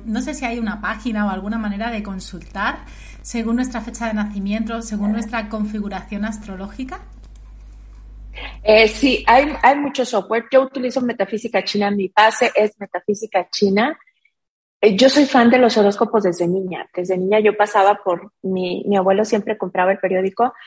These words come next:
Speaker 2: y yo me iba a los horóscopos y yo veía los horóscopos. Yo decía, "Pero es que, pero es que no, no me puedes decir que hoy me va a estar el día mal. Me, me tienes que dar una solución, me tienes que decir cómo lo puedo minimizar"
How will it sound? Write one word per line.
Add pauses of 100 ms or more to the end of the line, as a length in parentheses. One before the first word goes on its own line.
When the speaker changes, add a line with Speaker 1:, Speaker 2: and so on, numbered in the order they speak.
(220)
Speaker 2:
y
yo
me
iba
a
los
horóscopos
y
yo
veía
los
horóscopos. (420)
Yo
decía,
"Pero
es
que,
pero
es
que
no, (160)
no
me
puedes
decir (100)
que (140)
hoy
me
va
a
estar
el
día
mal. (540)
Me,
me
tienes
que
dar
una
solución,
me
tienes
que
decir
cómo
lo
puedo
minimizar"